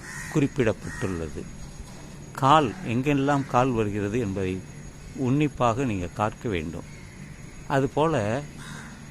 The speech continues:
யாராவது இறந்துவிட்டால், "இவர் இறைவனடி சேர்ந்து விட்டார்" என்பார்கள். எப்படி? இறைவனடி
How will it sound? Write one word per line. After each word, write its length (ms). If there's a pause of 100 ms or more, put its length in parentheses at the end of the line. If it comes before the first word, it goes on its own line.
(320)
யாராவது 500
இறந்துவிட்டால், 880 (680)
"இவர் 440
இறைவனடி 600
சேர்ந்து 460
விட்டார்" 540 (500)
என்பார்கள். 640 (360)
எப்படி? 400 (680)
இறைவனடி 880